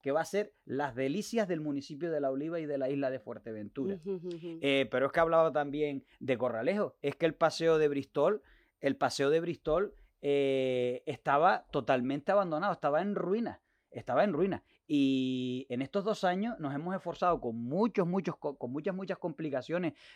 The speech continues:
Speaker 1: con el tema del alumbrado público, que, del alumbrado de, de ese paseo que tuvimos que recuperar, un alumbrado que después resulta que no estaba registrado en industria,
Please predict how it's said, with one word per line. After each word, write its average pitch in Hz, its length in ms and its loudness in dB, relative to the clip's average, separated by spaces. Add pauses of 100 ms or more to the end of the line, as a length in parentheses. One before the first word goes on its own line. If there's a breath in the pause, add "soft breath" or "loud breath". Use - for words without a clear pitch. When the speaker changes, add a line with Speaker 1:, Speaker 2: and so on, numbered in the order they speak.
(100 loud breath)
Speaker 1:
con 123 220 2
el 117 100 0
tema 165 300 4
del 143 160 4
alumbrado 135 800 2
público, 190 480 2
que, 127 280 0
del 123 140 2
alumbrado 131 580 2
de, 147 200 0
de 139 100 -4
ese 143 160 -6
paseo 175 460 2
que 135 80 -2
tuvimos 143 340 -4
que 151 100 -6
recuperar, 127 640 0 (180 loud breath)
un 151 160 2
alumbrado 185 500 4
que 151 100 -2
después 160 300 -2
resulta 165 400 -4
que 143 140 -4
no 160 80 -6
estaba 160 320 -2
registrado 143 560 -4
en 143 40 -6
industria, 156 600 -8